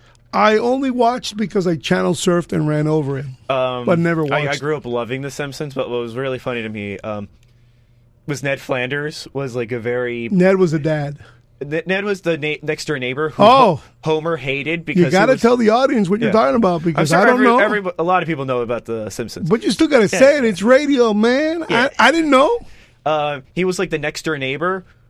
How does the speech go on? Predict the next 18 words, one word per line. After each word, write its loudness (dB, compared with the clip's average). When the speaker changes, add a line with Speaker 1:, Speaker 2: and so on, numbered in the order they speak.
Speaker 2:
who -6
was -6
kind -6
of, -4
like, -8
this -10
uptight, -6
well-meaning -6
man. -6
He -10
was -8
kinda -6
like -6
the -6
better -6
version -6
of -10
Homer, -8